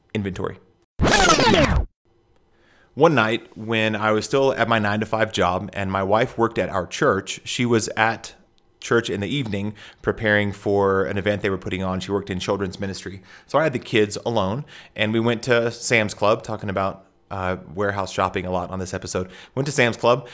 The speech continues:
and as we tend to do with three kids, they would have been something like, uh, my youngest was probably four or five. His name is Ben. My middle kid was a couple years older than that, and Jacob's older than that, so whatever,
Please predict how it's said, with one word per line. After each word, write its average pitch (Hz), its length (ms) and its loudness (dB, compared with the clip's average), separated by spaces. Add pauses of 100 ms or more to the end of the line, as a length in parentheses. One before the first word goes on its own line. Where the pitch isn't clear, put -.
(140)
and 110 280 0
as 110 160 0
we 113 460 0
tend 110 200 -2
to 104 60 -2
do 143 200 2
with 110 200 0
three 107 160 -2
kids, 151 600 -2
they 117 100 2
would 120 120 2
have 104 100 0
been 107 160 0
something 117 360 -2
like, 98 340 -2 (300)
uh, - 40 -10
my 101 100 -2
youngest 98 280 -2
was 92 80 -8
probably 95 240 2
four 92 200 -2
or 92 40 0
five. 127 320 -2
His 101 140 -10
name 92 100 -6
is 92 80 -10
Ben. 156 280 0 (260)
My 101 140 -2
middle 98 180 0
kid 95 180 -2
was 90 200 -4
a - 20 -12
couple 92 200 -4
years 92 80 -4
older 90 140 -4
than 101 80 -6
that, 123 160 -2
and 98 80 -8
Jacob's 98 260 -4
older 92 200 -2
than 92 140 -10
that, 104 200 -8
so 90 160 -8 (100)
whatever, 90 320 -8